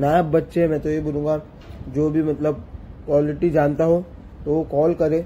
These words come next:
क्योंकि ऐसा quality मिलती नहीं है। चंबल में भी अगर आप ढूंढोगे तो ऐसे सब बच्चे का बहुत rate चल रहा है, और वहाँ से लाओ, set करो, वहाँ पर से आने में बच्चे इतने ख़राब हो जाते।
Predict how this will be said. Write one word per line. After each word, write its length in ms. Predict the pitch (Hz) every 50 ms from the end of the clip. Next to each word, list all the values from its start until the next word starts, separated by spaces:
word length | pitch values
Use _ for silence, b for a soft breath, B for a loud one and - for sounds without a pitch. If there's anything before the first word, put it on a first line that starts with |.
| - - - - B B B B B B B -
क्योंकि 300 | 151 156 165 175 165 165
ऐसा 160 | 165 - 175 -
quality 580 | - - 151 143 143 151 156 151 180 185 185
मिलती 380 | 175 160 151 143 135 - 175 175
नहीं 120 | 175 175 170
है। 80 | 165 160
चंबल 380 | - 165 139 139 143 156 165
में 200 | 160 160 156 151 143
भी 80 | 165 160
अगर 240 | 147 143 151 143
आप 200 | 147 147 143 - - - - - - - - - - - - -
ढूंढोगे 460 | 139 123 127 135 143 151 147 151 151 156 151 - - - - -
तो 60 | 139
ऐसे 220 | 135 135 - 165 151
सब 220 | - 175 147 135
बच्चे 340 | 139 131 - - - 170 151
का 160 | - 160 165 170 170 170 - - - - - - - - -
बहुत 300 | 165 139 147 165 165 -
rate 240 | 160 151 160 165 156
चल 180 | - 170 151
रहा 180 | 139 131 143 160
है, 80 | 185 - - - - - - - - - - - - - - - - - - -
और 320 | - 127 127 127 127 123
वहाँ 300 | 123 123 131 143 139 143
से 200 | 147 147 - 165
लाओ, 360 | 147 143 147 151 147 147 143 139
set 420 | 139 - - - 156 160 151 - 160
करो, 460 | - 151 147 143 143 143 143 139 135 - - - - - - - - - 135
वहाँ 240 | 135 135 127 135 131
पर 200 | - 151 147 147
से 120 | 147 180 165
आने 260 | 143 139 139 151 160
में 180 | 156 156 156 143
बच्चे 320 | 135 127 - - - 165
इतने 280 | 147 - 143 160 175 170
ख़राब 380 | 170 - 147 131 147 156 160
हो 80 | 160 156
जाते। 320 | 147 143 139 160 165 175